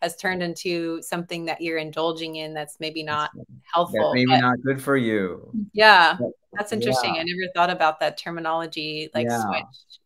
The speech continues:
Speaker 1: and mental
Speaker 2: Let's,
Speaker 1: switch there.
Speaker 2: let's reclaim that
Speaker 1: Yeah.
Speaker 2: word,
Speaker 1: Yeah.
Speaker 2: indulgence,
Speaker 1: For
Speaker 2: 'cause I
Speaker 1: sure.
Speaker 2: think, I, it, you know, if you have a healthy lifestyle,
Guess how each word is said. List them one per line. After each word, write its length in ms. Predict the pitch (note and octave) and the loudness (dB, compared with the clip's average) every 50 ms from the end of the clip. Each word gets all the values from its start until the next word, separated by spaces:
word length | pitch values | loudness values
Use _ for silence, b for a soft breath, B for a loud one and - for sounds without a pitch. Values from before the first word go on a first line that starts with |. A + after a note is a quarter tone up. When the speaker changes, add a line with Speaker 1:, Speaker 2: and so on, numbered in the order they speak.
| _ | _
Speaker 1:
and 120 | F#3 E3+ E3 | -10 -8 -8
mental 300 | D#3+ D#3 D#3+ - - D#3 | -8 -8 -8 -8 -4 2
Speaker 2:
Let's, 240 | D3+ F3+ F#3+ E3 D3+ | 4 4 4 4 0
Speaker 1:
switch 80 | - - - - | -6 -12 -10 -2
there. 220 | C#3 D3+ E3 F#3 F#3+ | 2 4 4 4 2
Speaker 2:
let's 120 | F#3+ - - - | 0 -6 -10 -4
reclaim 1120 | C#3+ D#3 E3+ F3 F3 - - D#3 D3+ D3+ D3+ D3 C#3+ C#3 C3 C3 C#3 D#3 E3 F3 F#3 F#3+ - _ _ _ _ - | -2 -2 0 -2 -4 -6 -4 -4 -2 -2 0 0 0 -2 -2 -4 -6 -8 -10 -14 -16 -20 -20 _ _ _ _ 0
that 240 | C3+ C3+ C3+ F3+ F3+ | 2 4 6 6 6
Speaker 1:
Yeah. 80 | E3 | 6
Speaker 2:
word, 600 | D#3 F3+ G3 E3+ C3 A#2 A#2 B2+ B2+ - - - _ _ _ | 4 2 0 0 0 0 0 -2 -4 -6 -12 -20 _ _ _
Speaker 1:
Yeah. 300 | - G3 F#3 E3 D3+ - E3+ | 6 8 8 8 6 4 2
Speaker 2:
indulgence, 680 | F3+ G3+ A3 E3+ A2+ E2+ D2+ - - - - - _ _ _ - - D3 | 0 0 0 -2 -6 -10 -12 -14 -18 -20 -20 -20 _ _ _ -6 0 0
Speaker 1:
For 120 | D3 D3+ C#3+ | 2 2 0
Speaker 2:
'cause 40 | |
I 100 | - - D3+ | 0 0 0
Speaker 1:
sure. 140 | G3 E3 D3+ | 0 0 0
Speaker 2:
think, 160 | - D3+ - _ - C3+ | 0 -4 -8 _ -8 -6
I, 60 | C#3 C3+ - - | -6 -6 -6 -8
it, 240 | C3+ D3+ D3+ D3 | -10 -12 -12 -12
you 160 | - D#3 E3 D#3+ | -8 -6 -2 0
know, 200 | D#3+ D3+ C#3+ C#3+ | 2 2 2 0
if 160 | C3+ B2 B2 | 0 -4 -4
you 100 | C#3+ D3 | -2 0
have 220 | D3 D3 D3+ D3 | 2 2 4 4
a 180 | C#3 C3 B2 A#2 | 2 2 0 0
healthy 340 | A#2 B2 C3 C#3+ C#3 D3 C3+ | 0 -2 -2 -2 -2 -2 -2
lifestyle, 960 | A#2+ A#2+ B2 C3+ D3 C#3+ - E3+ D#3+ D#3+ D#3+ D#3+ E3 F3+ F#3 F#3+ F#3+ - | 0 0 0 0 0 -2 -2 2 4 4 4 4 2 0 -2 -4 -10 -16